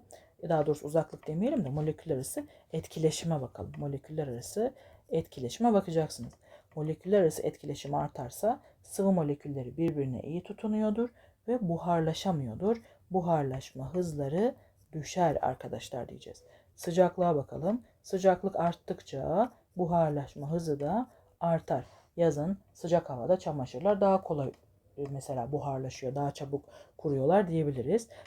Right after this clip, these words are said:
Yüzey alanı arttıkça gene buharlaşma hızı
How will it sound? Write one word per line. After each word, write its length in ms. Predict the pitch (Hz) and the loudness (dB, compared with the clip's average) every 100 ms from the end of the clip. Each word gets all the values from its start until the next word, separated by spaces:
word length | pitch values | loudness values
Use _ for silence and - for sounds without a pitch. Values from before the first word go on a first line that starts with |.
| - | -6
Yüzey 360 | 175 190 269 311 | 0 4 6 8
alanı 340 | 214 170 165 | 6 6 4
arttıkça 800 | 143 139 - - - 127 151 240 - _ - | 2 -4 -8 -12 -10 -6 -2 -2 -4 _ -2
gene 300 | 202 165 151 | 2 2 2
buharlaşma 720 | 170 160 139 131 - 135 135 | 0 2 0 -4 -6 -10 -6
hızı 340 | 143 143 226 | -2 2 0